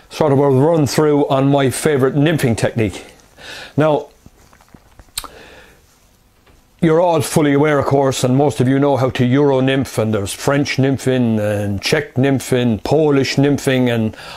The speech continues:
all these, a whole variety of different nymphing techniques, and all of them, without exception, are derived from my favourite method, which is the upstream nymph. And I suppose in one sense it's the simplest form, and that's why I suppose it began as the simplest form, and all these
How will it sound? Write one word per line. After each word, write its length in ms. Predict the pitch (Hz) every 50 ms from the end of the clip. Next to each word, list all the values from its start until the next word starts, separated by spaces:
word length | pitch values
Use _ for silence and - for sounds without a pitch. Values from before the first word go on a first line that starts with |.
| - -
all 280 | 147 143 160 160 151
these, 680 | 139 131 139 139 135 131 123 117 98 - - - - - - - - - - - - - - - - - -
a 80 | - 113
whole 320 | 147 170 165 160 156 143
variety 680 | 113 110 131 135 139 143 147 151 160 147 135 117 120 123
of 160 | 123 104 95
different 320 | 117 131 - - 123 123
nymphing 440 | 131 127 131 131 120 - 110 104 101
techniques, 760 | - - 113 110 - 117 110 95 90 - - - - - - - -
and 200 | - 135 127 135 - - _
all 260 | - 196 208 214 202
of 100 | 185 156
them, 320 | 131 139 143 147 151 143 113 - - - - -
without 280 | 120 131 147 151 139
exception, 560 | 131 127 - - 147 135 - - 131 123 131 - -
are 140 | 143 127 120
derived 600 | 107 120 120 120 120 131 131 127 123 117 104 - - -
from 320 | - - - 120 117 117 123 -
my 220 | 117 123 131 127
favourite 380 | 110 - 123 117 113 110 104 104
method, 340 | 120 117 - - 107 95 - - - - - - - -
which 220 | - 123 113 - -
is 140 | 113 101 -
the 140 | 120 123 -
upstream 520 | - 139 - - - - 127 117 110 107 107
nymph. 360 | 110 101 92 - - - - - _ - - - - - - - - - - - - -
And 120 | 156 151
I 80 | 160 151
suppose 360 | 147 - 165 175 165 143 -
in 160 | - 143 127
one 160 | 143 156 156
sense 320 | 147 - 160 143 143 - -
it's 220 | - 123 107 -
the 120 | - 127
simplest 540 | 117 - - - 170 165 - - 123 117 -
form, 500 | - - 139 127 123 123 120 117 113 113 _
and 220 | - 117 110 113
that's 240 | 110 123 127 - -
why 220 | - 123 120 117 117
I 100 | 107 107
suppose 400 | - - - 123 117 113 107 -
it 180 | - - - _
began 380 | 120 110 104 123 120 123 117
as 180 | 117 104 104 98
the 100 | - -
simplest 420 | - - 113 101 - 107 95 -
form, 300 | - 113 110 107 101 113 -
and 160 | - 113 117
all 180 | 120 113 113 113
these 220 | 107 113 117 110